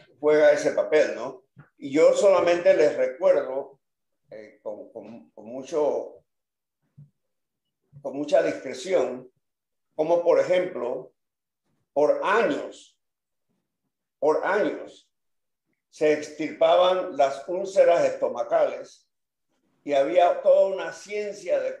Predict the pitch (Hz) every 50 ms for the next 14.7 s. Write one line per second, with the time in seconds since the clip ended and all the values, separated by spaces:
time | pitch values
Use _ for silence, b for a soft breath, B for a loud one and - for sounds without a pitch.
0 | - _ 185 196 202 202 202 202 208 208 202 208 - - - _ 160 143 156 160
1 | 202 - 156 156 143 - - - 190 196 160 135 - - - _ _ _ _ _
2 | _ _ _ _ _ _ _ _ _ _ _ _ _ _ _ _ _ - 135 135
3 | 135 131 131 131 135 143 139 139 - - - 175 190 190 190 190 190 165 175 170
4 | 147 139 127 - 139 131 131 123 - 160 165 151 120 - 127 139 - - _ _
5 | _ _ _ _ _ _ _ _ _ _ _ _ _ _ 139 156 151 - - 160
6 | 151 - - 160 151 151 - - - 180 190 196 202 208 208 208 - - - 165
7 | 160 151 156 151 - 151 147 135 135 147 156 175 190 185 175 - - - 139 135
8 | 139 156 175 185 175 151 139 131 135 139 - _ _ _ _ _ _ _ _ _
9 | _ _ _ _ _ _ _ _ _ _ _ _ _ _ _ 139 151 - - -
10 | 247 302 294 247 175 - 135 131 - - - _ _ _ _ _ _ _ _ _
11 | _ _ _ _ _ _ _ 170 170 170 165 147 156 170 180 202 220 214 196 175
12 | - 185 202 220 - 226 220 214 185 - - - 147 143 139 - - 165 180 185
13 | 185 185 185 - - - 165 156 143 143 - 180 180 202 196 - 143 147 147 170
14 | 185 208 196 165 143 - - - 233 247 233 - 151 - -